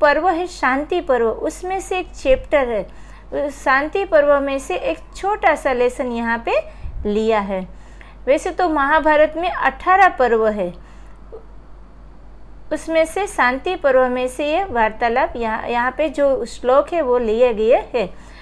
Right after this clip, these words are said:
आप जानते ही होंगे कि महाभारत के composer कौन है, तो कि महर्षि व्यास।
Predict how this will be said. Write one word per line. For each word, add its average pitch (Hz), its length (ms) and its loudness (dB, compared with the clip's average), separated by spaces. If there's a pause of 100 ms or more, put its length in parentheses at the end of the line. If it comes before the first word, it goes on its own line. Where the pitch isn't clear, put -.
(220)
आप 277 140 4
जानते 294 460 2
ही 415 100 2
होंगे 302 340 0
कि 247 140 2
महाभारत 262 760 2
के 311 140 0 (440)
composer 330 560 0
कौन 311 320 4
है, 330 240 0 (280)
तो 254 80 6
कि 285 140 0
महर्षि 269 680 0
व्यास। 240 460 2